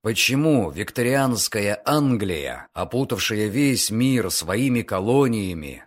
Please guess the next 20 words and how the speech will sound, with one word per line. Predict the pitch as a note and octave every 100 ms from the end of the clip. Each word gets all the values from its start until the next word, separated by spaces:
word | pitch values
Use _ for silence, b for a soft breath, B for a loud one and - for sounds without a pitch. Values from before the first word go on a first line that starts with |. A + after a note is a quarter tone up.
| _
всюду | - - C3 B2+ G#2+
черпая | - A#2+ A#2+ G#2 G#2+
из | A#2 B2 G2
них | A2+ C3 A2
природные | - G#2 B2 B2+ G#2+ A#2 A2
богатства, | F2 A2 G2 B2+ A#2 - - D#2 C#2 -
эта | - B2+ C3+ - D2+
гордая | C#2+ A#2+ D#3 C#3 A2+ A2+ A2 -
Англия | - B2 B2+ A#2+ G2+ F#2+ D2+ B1+ - -
с | -
поразительным | - G2+ G2 G2+ - F3 D#3 - D#3+ D#3+ D#3+ D#3
равнодушием | D#3 C#3 D#3 B2+ C#3+ E3+ B2+ A#2+ G2 D#2+
нигде | E2+ G#2+ F2 D3+
не | D3+
вмешивалась | A2+ B2 D#3 D3 B2+ B2+ -
в | F#2
нефтяные | A2 C#3 - A#2 C#3 B2+ A2+
дела | F#2 A2 A#2 C3+ A#2 -
и | G2+ B2+ C3+
делишки. | A2+ G2 B2+ B2+ C3+ B2+ F2+ - - D2+ B1+